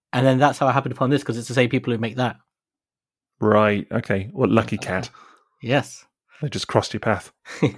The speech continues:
Speaker 1: gosh.
Speaker 2: It does look pretty cool, actually. I think I have seen pictures of this thing before. I'm sure somebody
Speaker 1: Yeah.
Speaker 2: had,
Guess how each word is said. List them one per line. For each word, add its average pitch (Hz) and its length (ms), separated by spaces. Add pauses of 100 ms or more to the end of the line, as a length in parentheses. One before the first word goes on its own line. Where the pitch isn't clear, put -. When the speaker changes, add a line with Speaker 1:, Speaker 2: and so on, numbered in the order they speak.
Speaker 1:
gosh. - 500 (1000)
Speaker 2:
It 165 120
does 262 160
look - 100
pretty 127 200
cool, 156 200
actually. 113 200
I 151 60
think 277 220
I 240 60
have 180 140
seen 170 180
pictures 160 320
of 107 120
this 101 180
thing 104 200
before. 110 380
I'm 98 100
sure 113 220
somebody 110 320
Speaker 1:
Yeah. 139 160
Speaker 2:
had, 107 160